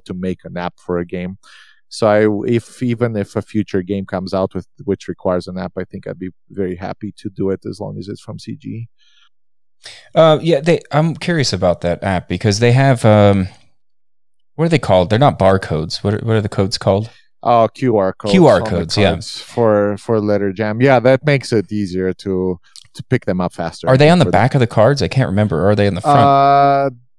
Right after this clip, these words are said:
Speaker 1: yeah, they are on the back of
Speaker 2: Oh,
Speaker 1: the
Speaker 2: okay,
Speaker 1: cards,
Speaker 2: okay.
Speaker 1: I think, or something. No, I, I can't remember how it works exactly. I think they are on the back, to your point, because, yeah, I, I'm not sure about the logistics, but it works very well. Basically, you just, like, scan, put, scan, put, scan,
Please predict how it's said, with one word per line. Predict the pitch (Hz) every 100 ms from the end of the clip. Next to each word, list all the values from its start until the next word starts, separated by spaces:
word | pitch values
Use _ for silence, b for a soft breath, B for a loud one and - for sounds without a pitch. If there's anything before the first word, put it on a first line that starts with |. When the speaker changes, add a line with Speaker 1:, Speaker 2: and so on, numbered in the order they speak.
| _ 135
Speaker 1:
yeah, | 156 156
they | 135 131 131
are | 139 156
on | 151
the | 131
back | 131 139
of | 110
Speaker 2:
Oh, |
Speaker 1:
the | 107
Speaker 2:
okay, | -
Speaker 1:
cards, | 127 131 135
Speaker 2:
okay. |
Speaker 1:
I | 127
think, | - 139 139 131
or |
something. | 120 151 135 143 135 131 131 127
No, | 139
I, | 135 131 139
I | 139
can't | 180 170
remember | 135 131 127
how | 131 123
it | 110 -
works | 127 -
exactly. | 117 135 127 131
I | 117
think | 143 127
they | 113
are | 110 113
on | 110
the | 101
back, | 90 101 -
to | 110
your | 101
point, | 127 123 -
because, | 113 - 107 104 - b b b b b _ -
yeah, | 139 120 110 -
I, | 147 147
I'm | 156
not | 156 139
sure | 156
about | 123 131
the | 123
logistics, | 110 107 135 - 143
but | 135 120
it | 120
works | 123 -
very | 117 107
well. | 104
Basically, | 104 127 - 120
you |
just, | 110 110 120
like, | 104 - -
scan, | - - 143 123 120
put, | - 104
scan, | - 117 101
put, | 101 104 -
scan, | - 98